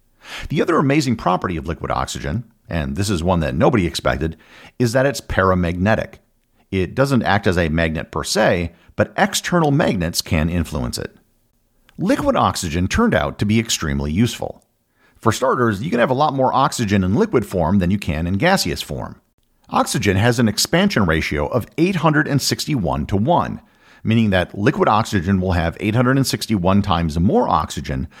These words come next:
than gas at standard temperature and pressures in the same volume. There are many applications where you want to have pure oxygen.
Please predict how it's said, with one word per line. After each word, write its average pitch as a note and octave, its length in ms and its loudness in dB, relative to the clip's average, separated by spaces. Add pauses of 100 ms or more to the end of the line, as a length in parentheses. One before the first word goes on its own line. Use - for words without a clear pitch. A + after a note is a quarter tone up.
(160)
than B2 180 2
gas G#2 440 2
at A#2 120 -4
standard G2 380 0
temperature E2+ 380 0
and F#2+ 140 -2
pressures E2+ 540 0 (100)
in A#2 100 2
the B2 60 4
same C#2+ 320 0
volume. C2+ 460 -2 (1080)
There - 120 2
are C4 60 4
many F#3 240 4
applications F2 680 0
where F2+ 140 2
you G#2 160 4
want G#2 380 0
to - 60 -4
have - 260 -2
pure C#2+ 280 -2
oxygen. - 540 -6